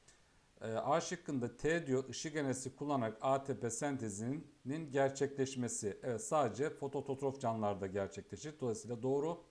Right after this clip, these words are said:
B'de ise A, karbondioksit indirgenmesi, yani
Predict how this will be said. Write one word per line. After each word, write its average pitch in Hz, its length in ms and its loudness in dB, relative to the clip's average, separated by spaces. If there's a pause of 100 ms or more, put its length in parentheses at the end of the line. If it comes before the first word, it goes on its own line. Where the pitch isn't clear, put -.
(720)
B'de 196 320 4
ise 175 300 0 (120)
A, 165 280 6 (500)
karbondioksit 151 800 2
indirgenmesi, 143 840 0
yani 120 320 4